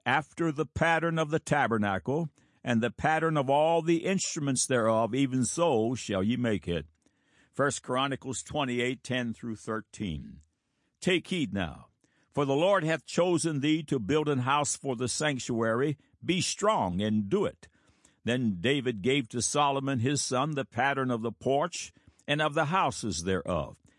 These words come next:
and of the treasuries thereof, and of the upper chambers thereof, and of the inner parlors thereof, and of the place of the mercy seat, and the pattern of all that he had by the Spirit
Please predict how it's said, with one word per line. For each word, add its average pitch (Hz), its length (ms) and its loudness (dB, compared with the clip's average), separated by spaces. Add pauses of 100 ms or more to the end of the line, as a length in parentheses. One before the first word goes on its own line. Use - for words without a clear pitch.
(120)
and 151 160 0
of 165 100 0
the 156 120 -2
treasuries 104 720 0
thereof, 90 440 0
and 110 120 0
of 117 180 0
the 135 100 2
upper 156 220 -2
chambers 120 600 -4
thereof, 92 500 -6 (440)
and 160 120 -10
of 175 140 -6
the 185 100 -4
inner 190 300 -6
parlors 131 720 0
thereof, 107 500 -2
and 135 120 -6
of 139 140 -4
the 127 100 -8
place 151 380 -4
of 135 100 -8
the 135 100 -6
mercy 120 440 -4
seat, 147 340 -4 (400)
and 120 140 -2
the 123 80 -6
pattern 175 540 -2
of 135 200 -6
all 156 460 2
that 139 200 -4
he 165 160 0
had 139 420 0
by 147 200 2
the 165 120 -2
Spirit 147 500 0